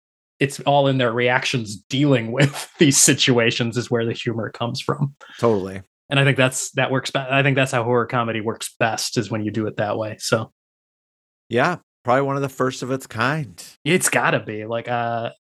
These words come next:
Speaker 1: other than, like, Hold That Ghost predates this movie, so
Speaker 2: Okay.
Speaker 1: you know, there's, there's some, there's some movies that predate it, but this is the one that really, like, mixed horror with, like,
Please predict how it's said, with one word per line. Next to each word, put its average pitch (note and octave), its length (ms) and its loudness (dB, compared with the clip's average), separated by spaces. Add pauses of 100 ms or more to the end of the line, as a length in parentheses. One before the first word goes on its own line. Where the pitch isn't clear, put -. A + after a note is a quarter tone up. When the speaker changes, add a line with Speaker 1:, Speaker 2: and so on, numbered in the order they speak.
(100)
Speaker 1:
other E3+ 160 6
than, F3 160 4
like, D3+ 220 2
Hold A#3 240 2
That G3 220 2
Ghost D3+ 280 4
predates C#3+ 520 2
this C#3 200 2
movie, G#3+ 460 0
so C3+ 400 4
Speaker 2:
Okay. G#2+ 260 -2 (460)
Speaker 1:
you D#3+ 240 0
know, C3 240 6
there's, C3 240 2
there's C#3 340 2
some, A#2+ 380 0 (1400)
there's D3 160 0
some D3 120 0
movies C#3+ 220 6
that A#2+ 180 -2
predate B2 480 2
it, A2 100 -4
but A2 100 -6
this C3+ 160 2
is C3+ 80 4
the B2+ 80 4
one B2 160 6
that A#2+ 160 0
really, A#2 400 0
like, A2 360 -2 (480)
mixed - 520 0 (200)
horror D#3 460 6
with, C#3 220 6
like, A#2+ 280 2